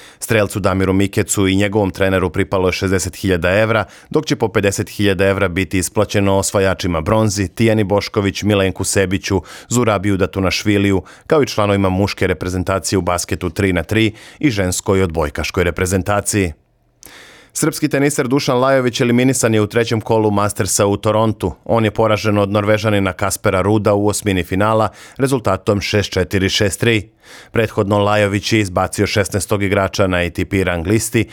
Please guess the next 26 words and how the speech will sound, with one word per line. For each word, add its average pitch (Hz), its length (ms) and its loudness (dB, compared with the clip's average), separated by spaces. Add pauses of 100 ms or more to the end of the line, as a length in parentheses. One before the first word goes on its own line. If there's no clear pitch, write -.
(180)
Kanađanina 104 720 0
Felixa 90 580 -2
Auger-Aliassima. 92 1080 0 (760)
A 117 180 0
fudbaleri 117 520 2
Brentforda 113 580 0
priredili 110 460 2
su 110 160 0
veliko 110 420 0
iznenađenje 101 580 0
pošto 110 300 -4
su 113 140 -6
savladali 107 580 0
Arsenal 110 440 0
sa 98 200 -2
dva 101 240 -2
prema 98 280 0
nula 107 300 2
na 107 120 2
otvaranju 95 500 0
nove 101 280 2
sezone 98 460 0
u 90 140 0
engleskoj 87 420 -2
Premier 87 380 0
Ligi. 104 420 0